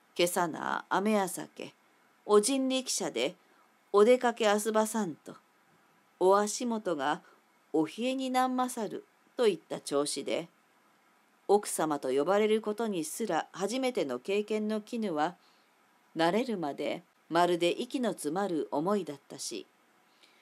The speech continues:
そんなに丁寧にしゃべらなくてもいいと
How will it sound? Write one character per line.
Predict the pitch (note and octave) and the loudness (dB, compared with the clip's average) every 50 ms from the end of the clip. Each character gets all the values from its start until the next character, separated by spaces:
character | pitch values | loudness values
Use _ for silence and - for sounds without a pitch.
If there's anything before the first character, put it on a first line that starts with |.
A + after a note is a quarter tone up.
| _ _ _ | _ _ _
そ | - - B3+ C#4 | -6 0 2 2
ん | C#4 C4+ | 2 2
な | C#4 C#4 | 2 0
に | C#4 C#4 C4+ | 0 -2 -4
丁 | - D4+ D4 C#4+ C#4 | 0 2 2 2 2
寧 | C4 G#3+ F3+ | 2 0 0
に | D#3+ D#3 D#3 | 0 0 -2
し | - G#3 | 0 0
ゃ | G#3 G#3 | 0 2
べ | A#3 A#3+ | 2 2
ら | B3+ B3+ | 2 2
な | B3 A#3 A3 | 2 0 -2
く | - | -2
て | - - D#3+ | -4 -4 -2
も | D3+ D3+ D3 D3 | -2 0 0 0
い | F3+ G#3+ G#3+ | -2 -2 -4
い | G3+ | -6
と | - - D3+ C3+ A2+ G2 - | -6 -4 -2 -2 -2 -2 -6